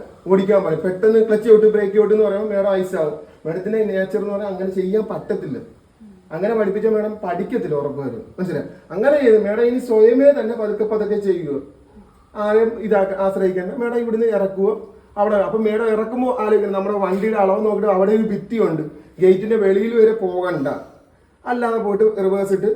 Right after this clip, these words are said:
നേരെ വരിക, ഫ-, ഫസ്റ്റ് ഇട്ട് മുന്നോട്ട്, അങ്ങനെ അങ്ങനെ ചെയ്ത് ഒരു മൂന്ന് നാല് ദിവസം അങ്ങനെ ചെയ്ത്, അല്ലെങ്കിൽ രണ്ട് ദിവസം അങ്ങനെ കണ്ടിന്യൂ ആയിട്ട് ചെയ്തിട്ട്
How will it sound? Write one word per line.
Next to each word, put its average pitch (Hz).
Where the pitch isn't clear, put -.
നേരെ 190
വരിക, 180
ഫ-, 165
ഫസ്റ്റ് 165
ഇട്ട് 165
മുന്നോട്ട്, 165
അങ്ങനെ 196
അങ്ങനെ 202
ചെയ്ത് 208
ഒരു 220
മൂന്ന് 247
നാല് 277
ദിവസം 254
അങ്ങനെ 240
ചെയ്ത്, 226
അല്ലെങ്കിൽ 220
രണ്ട് 226
ദിവസം 262
അങ്ങനെ 247
കണ്ടിന്യൂ 220
ആയിട്ട് 247
ചെയ്തിട്ട് 233